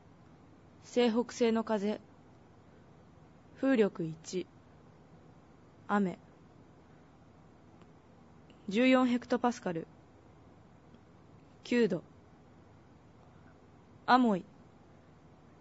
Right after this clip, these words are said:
西の風。風力二。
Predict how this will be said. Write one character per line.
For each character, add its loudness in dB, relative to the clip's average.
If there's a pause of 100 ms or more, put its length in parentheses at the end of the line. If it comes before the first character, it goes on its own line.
(240)
西 -2
の -2
風。 -2 (1500)
風 2
力 0
二。 -4